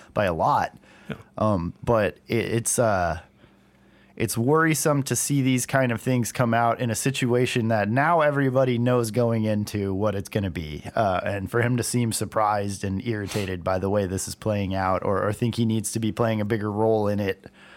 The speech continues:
Speaker 1: uh, it, I don't know. I don't know that, that Mister Wood makes it past the, uh, the deadline, uh, and could be a sell high candidate, uh,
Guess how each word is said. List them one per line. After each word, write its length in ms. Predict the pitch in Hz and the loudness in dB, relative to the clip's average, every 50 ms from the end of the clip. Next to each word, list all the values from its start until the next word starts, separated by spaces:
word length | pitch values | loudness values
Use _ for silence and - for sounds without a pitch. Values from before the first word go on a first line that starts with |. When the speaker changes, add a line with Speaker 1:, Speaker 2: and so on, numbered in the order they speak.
| - - - - - - _ _ _ - - - | -20 -20 -20 -20 -20 -20 _ _ _ -20 -10 -4
Speaker 1:
uh, 380 | - 110 104 101 95 92 90 - - | -2 0 2 2 2 2 0 0 -2
it, 400 | - - 139 135 135 135 - - | 0 0 2 2 2 0 0 -2
I 380 | - - - - 107 110 - - | 0 2 2 2 4 4 4 4
don't 180 | 208 208 214 208 | 4 2 2 4
know. 220 | 214 165 143 135 | 4 4 4 4
I 140 | - 147 160 | 4 2 2
don't 100 | 175 180 180 | 2 2 4
know 140 | 180 175 | 2 4
that, 340 | 165 165 160 156 147 - - 110 | 4 4 4 2 2 0 0 0
that 200 | 143 139 - - - - _ _ - - - _ _ _ _ _ _ - | 0 0 0 -4 -12 -20 _ _ -20 -20 -20 _ _ _ _ _ _ 0
Mister 340 | 170 175 160 - - 156 | 0 0 0 0 0 0
Wood 300 | 143 151 151 160 156 131 | 2 4 4 4 4 4
makes 280 | 135 143 143 139 - - | 2 2 2 2 0 -2
it 120 | 139 131 | -2 0
past 360 | - 143 135 131 127 - - - | 2 2 4 4 2 0 -2 0
the, 220 | 131 123 123 127 | 0 2 4 4
uh, 240 | 123 120 117 113 110 | 4 4 4 2 2
the 140 | 113 127 123 | 0 0 2
deadline, 680 | 120 127 123 120 123 120 113 113 113 110 110 98 82 - - - | 2 2 2 2 2 2 2 2 2 0 -2 -6 -8 -14 -6 -6
uh, 80 | 110 113 - | -4 -4 -2
and 260 | - 117 113 110 107 | -2 -2 -2 -4 -2
could 160 | - 143 131 | 0 0 0
be 140 | 120 120 113 | 2 2 0
a 40 | 107 | 0
sell 260 | - - 120 107 107 | 0 2 2 2 2
high 180 | 110 107 101 101 | 2 0 -2 -4
candidate, 640 | 92 - 107 101 101 101 92 101 98 98 92 - - | -4 -4 -4 -2 -2 -2 -2 -2 -4 -4 -4 -4 -4
uh, 300 | 107 104 98 95 90 90 | -2 -2 -2 -2 -4 -6